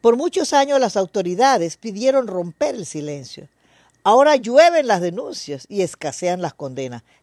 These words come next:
¿Qué pasa en el sistema judicial? Cada año llegan al Ministerio Público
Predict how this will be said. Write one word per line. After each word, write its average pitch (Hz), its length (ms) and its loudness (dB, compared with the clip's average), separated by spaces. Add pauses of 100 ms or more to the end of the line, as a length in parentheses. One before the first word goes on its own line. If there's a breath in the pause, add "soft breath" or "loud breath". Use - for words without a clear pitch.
(120)
¿Qué 180 200 2
pasa 208 640 -2
en 139 80 -6
el 139 100 -8
sistema 147 460 -8
judicial? 131 720 -8 (840 soft breath)
Cada 285 280 4
año 262 180 0
llegan 226 400 2
al 180 100 -2
Ministerio 185 500 -4
Público 160 680 -8